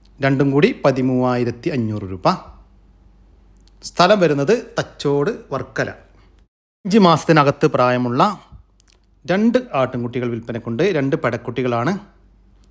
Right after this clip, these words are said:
ഒരു ഷേറ ബീറ്റിൽ പെടക്കുട്ടിയും ഒരു ജമുനാപ്യാരി പെണ്ണ-,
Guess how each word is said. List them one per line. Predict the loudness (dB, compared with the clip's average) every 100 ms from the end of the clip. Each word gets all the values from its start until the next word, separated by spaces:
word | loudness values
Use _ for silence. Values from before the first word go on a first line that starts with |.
| _ -4
ഒരു | -2
ഷേറ | 0 0 0 0
ബീറ്റിൽ | -2 -2 -6
പെടക്കുട്ടിയും | -6 -6 -6 0 0 -2 -14 _ _ -8
ഒരു | -4
ജമുനാപ്യാരി | -2 0 -2 -2 -4 -4
പെണ്ണ-, | -6 -6